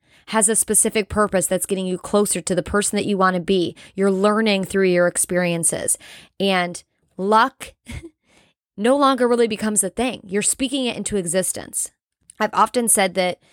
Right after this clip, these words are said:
with God as your business partner, there's literally nothing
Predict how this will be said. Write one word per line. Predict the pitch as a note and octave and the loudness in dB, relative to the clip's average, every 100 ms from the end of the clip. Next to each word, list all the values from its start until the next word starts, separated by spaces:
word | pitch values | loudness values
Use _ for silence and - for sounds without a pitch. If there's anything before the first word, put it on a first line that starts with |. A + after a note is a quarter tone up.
| _ _ _ _ | _ _ _ _
with | G3+ G3 | -6 0
God | G3 F#3 | 2 2
as | G#3+ | 2
your | G3 | 0
business | F#3 F3+ A3 - | 0 0 0 0
partner, | A#3 B3 A#3+ | 0 0 0
there's | G#3+ G3+ E3+ | -2 -2 -4
literally | G3+ A3 C4+ B3+ B3 A#3 A3 | -6 -2 2 4 2 2 0
nothing | G3+ G3+ G3+ - F3 E3 E3 | 0 0 0 0 -2 -2 -10